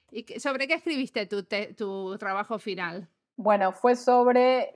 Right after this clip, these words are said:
Speaker 2: cómo había cambiado la comunicación del diseño a partir de la pandemia. Bastante criticado porque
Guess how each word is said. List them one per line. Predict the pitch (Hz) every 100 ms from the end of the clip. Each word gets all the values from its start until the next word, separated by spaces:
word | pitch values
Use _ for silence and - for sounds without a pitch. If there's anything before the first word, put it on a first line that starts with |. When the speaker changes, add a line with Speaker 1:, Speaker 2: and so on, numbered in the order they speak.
| -
Speaker 2:
cómo | 220 220
había | 226 220
cambiado | 214 214 226 226
la | 196
comunicación | 196 185 190 - - 220
del | 220 214
diseño | 214 208 233 240
a | 233
partir | - - 202
de | 208
la | 190
pandemia. | 180 180 175 165 156 - - _ _ _ _ _ _
Bastante | 113 110 - - 247
criticado | 214 214 196 233 226 254 254
porque | 214 190 190 185 180 175 -